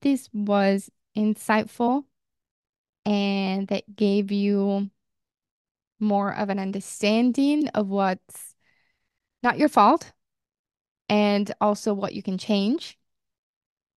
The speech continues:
and how to better the relationship with food and how to also help your nervous system and your metabolism in getting regulated.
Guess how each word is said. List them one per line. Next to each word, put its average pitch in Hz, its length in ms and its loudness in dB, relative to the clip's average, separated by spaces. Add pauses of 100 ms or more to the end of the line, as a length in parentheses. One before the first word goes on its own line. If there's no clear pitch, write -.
(640)
and 196 360 2
how 214 260 2
to 208 220 -4
better 196 680 0
the 190 220 -4
relationship 190 480 -4
with 185 180 -4
food 220 760 -4 (480)
and 190 460 0
how 202 280 -4
to - 160 -10 (140)
also 202 360 0
help 254 540 -2
your 202 240 -4
nervous 196 360 -2
system 190 460 -4
and 190 120 -4
your 196 100 -4
metabolism 196 1000 -2 (800)
in 190 800 0 (560)
getting 196 300 -2
regulated. 104 800 -6